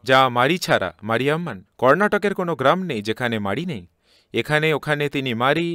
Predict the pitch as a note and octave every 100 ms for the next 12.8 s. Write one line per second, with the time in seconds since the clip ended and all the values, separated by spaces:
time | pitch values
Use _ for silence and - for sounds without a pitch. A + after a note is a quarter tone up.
0 | C3 A2 G#2+ G#2+ G#2+ G#2 B2+ D#3+ F3+ E3+
1 | E3+ A#2+ A2+ B2 A#2+ A#2+ G#2+ G#2+ G#2 _
2 | _ - A2+ D#3+ F#3+ F3+ _ _ _ _
3 | _ _ _ _ _ _ _ _ _ _
4 | - F#3+ C4 C#4 A3 A#3+ C#3+ D3 D#3+ B2+
5 | - G2+ G#2+ D3+ D3 B2 B2+ G#2 A2 A2
6 | G#2+ F#2+ F#2 F2 F2+ - E2+ - _ _
7 | _ _ _ _ _ _ _ _ _ _
8 | _ _ _ _ _ _ _ _ _ _
9 | _ _ - A2 - A#2+ G2+ D#3+ - _
10 | _ _ _ _ _ _ C3+ C#3+ D#3 D3+
11 | C#3+ C#3+ C3 A2+ D3+ F3 F#3 F#3+ - F#3+
12 | F#3 E3+ F3 E3 F3 G3+ A#2+